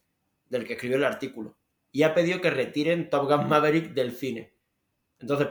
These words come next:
puede que, eh, de aquí como a tres semanas se retire Top Gun Maverick. Puede que sí, ¿eh? Porque la Universal ha dicho que a ellos le va a comer la polla por debajo de los huevos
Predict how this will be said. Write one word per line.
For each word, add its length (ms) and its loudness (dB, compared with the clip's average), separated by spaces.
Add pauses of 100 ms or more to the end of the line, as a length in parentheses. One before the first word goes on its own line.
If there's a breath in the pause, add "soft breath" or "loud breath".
puede 380 4
que, 340 0
eh, 200 -6
de 60 -2
aquí 280 -6
como 380 -8
a 160 -10
tres 180 -4
semanas 440 -4
se 180 -4
retire 320 -4
Top 240 -8
Gun 160 -6
Maverick. 400 -14 (400)
Puede 280 4
que 100 -6
sí, 180 -4
¿eh? 160 -2
Porque 240 -6
la 80 -2
Universal 420 -4
ha 60 0
dicho 340 -4
que 60 -2
a 80 0
ellos 340 -2 (160)
le 320 -6
va 100 2
a 40 -4
comer 300 -2
la 260 -2
polla 280 0
por 140 -6
debajo 320 0
de 60 2
los 180 2
huevos 440 -2